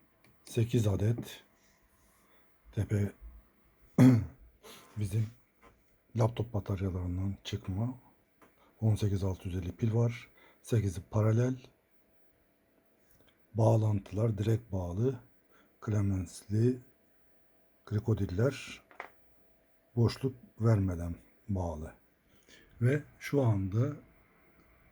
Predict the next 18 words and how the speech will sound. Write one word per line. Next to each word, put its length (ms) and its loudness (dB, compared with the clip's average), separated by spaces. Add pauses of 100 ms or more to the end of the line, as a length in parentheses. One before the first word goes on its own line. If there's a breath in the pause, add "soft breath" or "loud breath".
(120)
cihaz 420 2 (140)
dört 240 0
nokta 360 -2
iki 340 0
volt 500 0
ve 80 4
üç 300 -2
amper. 500 -8 (640 soft breath)
Bu 200 2 (580)
otuz 340 2
göstermesinin 1000 2
özelliği 680 2 (720 soft breath)
yetmiş 380 4
beş 240 2
milivolt 760 2 (840 soft breath)
elli 500 6 (140)
amperlik 760 -2
şönt 400 0